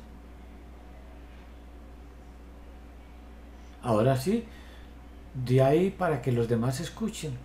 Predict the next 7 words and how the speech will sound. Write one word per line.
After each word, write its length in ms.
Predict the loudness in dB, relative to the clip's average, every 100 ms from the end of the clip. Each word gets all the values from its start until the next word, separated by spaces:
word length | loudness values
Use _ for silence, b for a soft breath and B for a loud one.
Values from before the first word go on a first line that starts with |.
| -12 -16 -16 -16 -14 -14 -14 -2
tú 120 | 2 4
que 100 | 4
lo 140 | 2
conociste, 720 | 2 0 0 0 -2 -4 -6 -8 -14 -16 -16 -16 -16 -16 -16 -16 -16 -16 -16 -16 -16 -12
algunas 440 | -8 -6 -4 -4 -4
cositas 480 | -2 -2 -2 -4 -4
sencillas, 640 | -6 -4 -2 0 0 -2